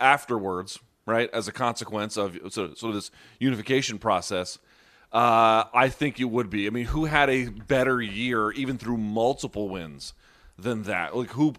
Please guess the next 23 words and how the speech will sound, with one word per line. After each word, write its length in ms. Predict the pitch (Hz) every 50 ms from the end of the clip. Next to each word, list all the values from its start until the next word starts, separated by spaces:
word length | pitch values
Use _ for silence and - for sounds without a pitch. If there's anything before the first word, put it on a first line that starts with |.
| _ -
accumulated 1040 | 131 120 - - - 147 151 151 139 127 123 117 113 110 104 101 101 98 92 82 - _ _ _ _ _ _ _ -
that 440 | 95 95 90 135 127 123 - - -
kind 240 | 135 131 127 120
of 80 | 117 101
a 40 | 104
trophy 400 | - - 135 135 135 - 127 107
case 440 | - 123 110 104 104 101 - - - _ _ _ _
by 340 | 95 95 82 131 123 123 123
the 180 | 110 113 107 107
end 160 | 120 135 117
of 140 | 107 76 85
it? 100 | 82 82
I 40 | 98
mean, 120 | 107 104
it's 100 | 101 -
pretty 300 | - - - 151 151 139
remarkable 580 | 117 104 101 104 113 120 120 - 104 95 95 92
what 80 | 92
he 80 | 104 104
was 160 | 101 98 101
able 200 | 104 101 85 90
to 80 | - 85
do 340 | 90 110 110 101 87 85